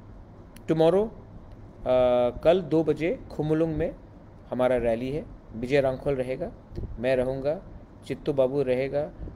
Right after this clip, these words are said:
अ, बुद्धू बाबू रहेगा, अ, रंजीत देव वर्मा रहेगा, हमारे सब leaders रहेंगे उसमें।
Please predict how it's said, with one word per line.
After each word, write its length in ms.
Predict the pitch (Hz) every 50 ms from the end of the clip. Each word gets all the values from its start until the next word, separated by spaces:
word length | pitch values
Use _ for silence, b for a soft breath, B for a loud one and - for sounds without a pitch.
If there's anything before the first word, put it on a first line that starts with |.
| - - - 95 101 104 101 101 101 98 101 - - -
अ, 420 | - 90 92 92 90 82 80 - - - - - - - - - - -
बुद्धू 320 | - 113 123 127 123 147 135
बाबू 260 | 131 127 123 139 143
रहेगा, 380 | 127 123 123 131 135 - 147
अ, 960 | 160 - - - - - - - - - - - - - 98 101 101 98 95 92 - - - 113
रंजीत 340 | 110 120 120 117 131 139
देव 160 | 135 139 131 123
वर्मा 280 | 131 123 127 135 131
रहेगा, 420 | 123 123 120 123 127 131 147 147 160 - -
हमारे 300 | 120 120 123 123 127 127
सब 500 | 123 - - 156 151 - - - - - -
leaders 340 | 113 120 117 123 117 104 101
रहेंगे 300 | 104 101 110 104 101 95
उसमें। 340 | 90 - - - - -